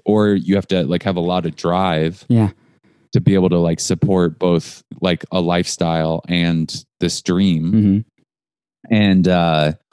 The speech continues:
Speaker 1: now it's just, like, you can see a kid, he's, like, kind of funny, but he's good at what he does.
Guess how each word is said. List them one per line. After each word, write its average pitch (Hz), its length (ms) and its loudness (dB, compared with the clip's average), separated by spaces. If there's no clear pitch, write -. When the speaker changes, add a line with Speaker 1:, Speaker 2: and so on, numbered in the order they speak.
Speaker 1:
now 147 260 4
it's 135 140 0
just, 127 160 2
like, 120 180 0
you 123 80 4
can 127 120 4
see 123 160 0
a 113 40 2
kid, 123 360 0
he's, 107 280 0
like, 95 180 0
kind 98 400 0
of 104 160 0
funny, 101 400 2
but 98 180 0
he's 82 180 0
good 90 260 0
at 95 100 2
what 87 140 2
he 90 80 2
does. 85 640 -2